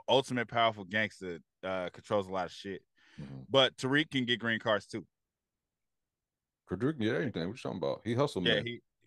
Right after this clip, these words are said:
Speaker 1: he got just as much power. So Tariq is like, "I, I'll get you the green card." I feel like there's nothing a nigga can say. <laughs>
Speaker 2: "I got it. I can do it. I got you." You know what I mean?
Speaker 1: There's nothing unrealistic in Tariq's world. You can be like, "I,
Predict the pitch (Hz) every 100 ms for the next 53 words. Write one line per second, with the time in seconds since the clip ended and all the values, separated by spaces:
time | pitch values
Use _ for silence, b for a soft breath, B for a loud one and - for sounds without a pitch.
0 | _ 107 117 123 110 113 104 95 98 -
1 | 101 92 85 92 - 117 104 98 95 107
2 | 101 117 104 95 90 90 90 80 - _
3 | _ B B B 147 196 208 180 175 147
4 | 165 185 180 165 147 151 160 147 _ _
5 | _ - 147 131 - 165 - - 330 -
6 | 359 - 381 - - - - 508 - _
7 | - - _ - - - 117 110 82 -
8 | 80 92 90 95 85 90 85 104 87 78
9 | 78 85 90 85 95 95 95 b b b
10 | _ _ b b _ - 165 156 151 190
11 | 220 208 190 175 180 175 180 165 170 196
12 | 147 135 139 147 143 139 135 139 143 139
13 | 147 147 139 123 110